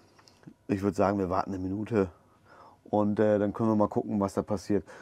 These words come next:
Also so die Form finde ich super. Wir haben vorne diese Spitze, wo wir auch noch mal so bei den Knöpfen rumarbeiten können. Äh, dieser Nippel hier. Wir haben wirklich schön langes, dickes, vernünftiges, solides Kabel.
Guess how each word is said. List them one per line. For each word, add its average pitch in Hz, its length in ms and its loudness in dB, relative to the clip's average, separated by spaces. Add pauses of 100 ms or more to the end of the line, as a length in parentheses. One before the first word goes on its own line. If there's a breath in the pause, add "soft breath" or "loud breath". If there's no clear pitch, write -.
(260 loud breath)
Also 135 220 10
so 135 160 10
die 160 120 10
Form 170 280 12
finde 147 200 6
ich 113 60 2
super. 170 260 8
Wir 151 80 10
haben 135 100 8
vorne 147 260 6
diese 120 280 8
Spitze, - 380 -2
wo 127 120 6
wir 123 80 6
auch 131 60 6
noch 127 80 4
mal 120 120 4
so 110 220 4 (320 loud breath)
bei 120 100 8
den 127 160 4
Knöpfen 165 460 4
rumarbeiten 151 840 2
können. 151 340 8 (360 loud breath)
Äh, 127 240 12
dieser 123 320 8
Nippel 135 260 8
hier. 127 260 8 (400 loud breath)
Wir 123 120 6
haben 123 280 2
wirklich 147 280 4
schön 147 200 4
langes, 139 340 4
dickes, 147 320 2
vernünftiges, 127 640 4
solides 117 560 0
Kabel. 147 360 6